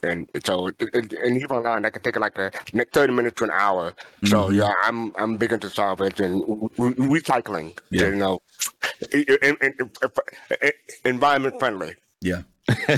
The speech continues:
Speaker 2: wh-, what
Speaker 3: Going green.
Speaker 2: Yeah, really going green. Well, like you, out in eve, that was my introduction to doing salvage. I used to love, it was dangerous, but I used to love doing it. And I kind of, uh, it's kind of carried over into Star Citizen. When I found that there was a salvage ship in this game,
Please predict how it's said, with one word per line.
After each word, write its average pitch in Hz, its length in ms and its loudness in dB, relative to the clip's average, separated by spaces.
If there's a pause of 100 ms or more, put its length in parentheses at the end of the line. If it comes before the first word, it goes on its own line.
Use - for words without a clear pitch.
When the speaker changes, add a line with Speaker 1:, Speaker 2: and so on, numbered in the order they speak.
(100)
Speaker 2:
wh-, 135 280 2
what 92 220 4
Speaker 3:
Going 90 140 2
green. 85 360 0
Speaker 2:
Yeah, 131 140 2
really 127 240 2
going 131 180 2
green. 139 160 -2
Well, 123 120 2
like 160 260 -2
you, 165 200 2
out 123 200 -2
in 131 180 2
eve, 139 320 0
that 127 160 0
was 113 160 0
my 135 180 0
introduction 92 560 -2
to 82 60 0
doing 85 220 0
salvage. 85 560 -6
I 85 100 -2
used 104 300 0
to 85 60 -6
love, 95 560 0 (340)
it - 60 -2
was 95 80 -2
dangerous, 110 720 0
but 98 160 0
I 104 40 2
used 110 300 0
to 92 60 0
love 104 320 -2
doing 107 260 2
it. 69 160 -10 (280)
And 92 400 0
I 95 160 -4
kind 101 280 0
of, 95 280 -2
uh, 92 120 0 (100)
it's 95 260 -4
kind 113 200 0
of 95 60 -4
carried 107 320 0
over 98 340 0
into 90 180 -2
Star 90 260 -2
Citizen. 107 400 -4
When 90 80 -2
I 95 60 0
found 95 300 -4
that 92 120 -8
there 92 120 -2
was 90 160 -4
a 80 40 -10
salvage 104 440 -4
ship - 240 -10
in 85 80 -8
this 85 160 -10
game, 85 320 -8